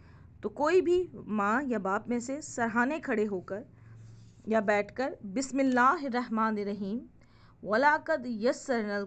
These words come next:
कुरआना लिज़िक्री फ़हल मिन मुद्दकिर" इतनी आवाज़ से पढ़ें कि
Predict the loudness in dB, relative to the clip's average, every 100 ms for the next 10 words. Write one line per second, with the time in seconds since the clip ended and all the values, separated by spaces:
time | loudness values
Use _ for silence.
0 | -4 -4 0 0 0 0 0 -2 -2 -4
1 | -4 -8 -6 -6 -4 -6 -2 0 0 0
2 | 0 -2 -4 -6 -4 -6 -10 -20 _ -20
3 | -20 -20 -20 -20 -8 -8 -2 -2 4 4
4 | 6 4 0 -2 0 0 0 -2 -6 -4